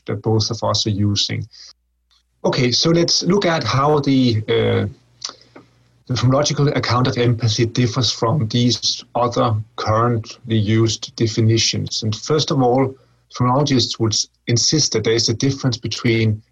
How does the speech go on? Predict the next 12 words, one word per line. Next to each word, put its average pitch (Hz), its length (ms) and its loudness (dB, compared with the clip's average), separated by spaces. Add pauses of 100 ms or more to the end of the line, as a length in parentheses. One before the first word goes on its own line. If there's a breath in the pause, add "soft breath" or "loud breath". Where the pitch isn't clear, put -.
(120)
empathy 127 460 0
on 104 80 0
the 104 80 0
one 101 300 0
hand 117 420 0
and 98 320 -4 (220)
imaginative 107 640 0
perspective 113 520 -4
taking 104 420 -2
on 104 200 -2
the 104 120 -4
other. 101 400 -2